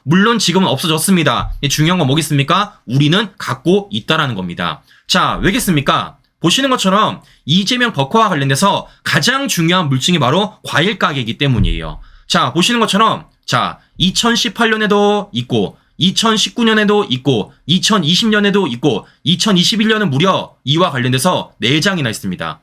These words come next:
하나, 둘, 셋, 네 장. 자, 이만큼이나 있는 겁니다. 자, 그런데 여기서 우리가 몇 가지를 봐야 되는 공통점이 있습니다.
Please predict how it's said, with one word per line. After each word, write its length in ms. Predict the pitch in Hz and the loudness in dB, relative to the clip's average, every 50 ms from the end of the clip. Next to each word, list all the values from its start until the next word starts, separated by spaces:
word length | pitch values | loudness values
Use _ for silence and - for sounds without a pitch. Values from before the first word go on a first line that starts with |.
| _ - | _ -6
하나, 500 | 117 120 127 135 151 170 190 202 190 - _ _ _ _ _ _ | -4 -2 0 0 0 0 -2 -4 -6 -12 _ _ _ _ _ _
둘, 460 | - - 127 135 147 170 190 202 196 - _ _ _ | -6 -2 0 2 2 2 0 0 -4 -8 _ _ _
셋, 500 | - - - 165 160 175 196 190 - _ _ _ | -8 -4 -2 0 0 0 0 -2 -6 _ _ _
네 180 | - 104 113 117 | -2 -2 -2 0
장. 260 | - 107 90 80 - - _ _ _ _ | 0 -2 -4 -6 -8 -14 _ _ _ _
자, 280 | - - 127 101 85 - | -4 -2 -2 -2 -2 -2
이만큼이나 600 | - 127 170 214 269 269 - 240 226 208 175 131 | -2 0 2 2 2 0 0 0 0 0 0 0
있는 180 | 117 107 110 104 | -2 -4 -4 -6
겁니다. 420 | 92 87 82 80 80 78 78 - - _ _ _ - | -8 -8 -8 -10 -10 -10 -12 -12 -16 _ _ _ -4
자, 240 | - 202 185 - | -2 0 0 0
그런데 540 | 139 214 226 185 175 202 185 123 87 - - _ - | 0 -2 0 0 0 0 0 -2 -4 -8 -10 _ -2
여기서 300 | 135 160 190 247 220 247 | 0 0 2 2 0 0
우리가 580 | 170 131 151 160 143 135 143 151 127 98 82 - _ _ _ | 0 0 0 0 0 0 0 0 -2 -4 -6 -10 _ _ _
몇 240 | - 208 247 202 - | -4 -2 -2 -2 -2
가지를 640 | - 233 226 160 135 160 202 214 151 101 78 - - - _ _ _ _ _ _ _ _ _ _ _ _ _ _ _ _ - | -2 -2 -2 0 0 0 0 0 0 -2 -4 -10 -16 -20 _ _ _ _ _ _ _ _ _ _ _ _ _ _ _ _ -4
봐야 300 | - 147 160 190 208 180 | -2 0 0 0 0 0
되는 340 | 156 165 202 185 208 - - _ - | 0 0 0 0 -2 -4 -10 _ -4
공통점이 720 | 123 165 185 220 233 - 277 285 269 202 - 190 139 110 | 0 2 2 2 0 0 0 0 2 2 0 0 -2 -2
있습니다. 540 | 98 - 98 95 85 82 82 80 78 80 | -4 -6 -8 -8 -8 -8 -8 -10 -10 -12